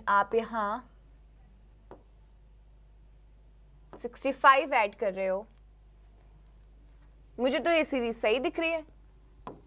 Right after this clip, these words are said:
इसको लिख सकते हो आप वन क्यूब प्लस वन। देखो,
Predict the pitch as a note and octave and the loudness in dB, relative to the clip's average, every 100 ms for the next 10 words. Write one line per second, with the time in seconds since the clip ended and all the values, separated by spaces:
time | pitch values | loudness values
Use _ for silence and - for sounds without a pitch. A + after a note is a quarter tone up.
0 | - - - - - G#3+ - C#4 B3+ B3+ | -20 -18 -16 -16 -12 -10 -2 0 0 -2
1 | F#4 - G#4 G#4 D4+ D4 D4+ D#4+ D4+ D4 | -6 0 4 6 4 2 2 -2 -2 0
2 | D4 C#4+ C4 C4 C#4 - - - - - | 0 0 -2 -4 -8 -16 -20 -20 -20 -20
3 | - - - - - - - - - - | -20 -20 -20 -20 -20 -20 -20 -20 -20 -20
4 | - - - - - - A3 - F4 | -20 -20 -20 -20 -20 -2 -2 -2 -6